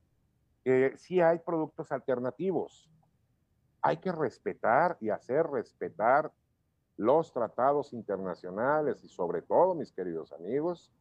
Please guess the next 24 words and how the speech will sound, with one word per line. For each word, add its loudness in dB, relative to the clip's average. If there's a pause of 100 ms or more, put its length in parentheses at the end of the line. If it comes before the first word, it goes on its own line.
(380)
es -4
tu 6
derecho 2
humano. -2 (500)
Ahora 2
bien, 0 (840)
la 2
piedra 2
fundamental 0
de 0
los 2
derechos -4
humanos -4 (440)
es -2
la 6
dignidad. 2 (1400)
¿Qué -6
tan 0
dignos -2
somos -2 (380)
para 4
defender -2
nuestros -6
derechos? -8